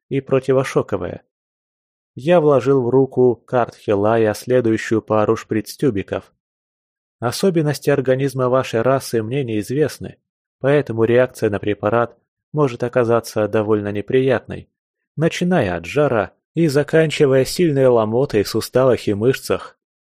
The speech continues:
Придётся перетерпеть. «Понятно и благодарствую. Действительно, в теле ощущается покалывающее тепло», подтвердил отец Кары.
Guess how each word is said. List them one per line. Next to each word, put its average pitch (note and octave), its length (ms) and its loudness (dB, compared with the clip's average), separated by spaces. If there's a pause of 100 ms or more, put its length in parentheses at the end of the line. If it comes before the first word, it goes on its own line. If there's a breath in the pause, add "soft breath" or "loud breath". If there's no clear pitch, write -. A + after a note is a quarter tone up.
(160)
Придётся A#2 600 2
перетерпеть. C3+ 840 -2 (1120)
«Понятно A2+ 1040 0 (140)
и F#2 260 -6
благодарствую. G#2 1120 0 (520)
Действительно, G2+ 1040 -2 (380)
в - 80 -20
теле A2+ 440 2
ощущается G2 960 0
покалывающее G2 1040 0
тепло», A2 680 -2 (600)
подтвердил A#2+ 600 0
отец C3 380 -2
Кары. F#2+ 520 -4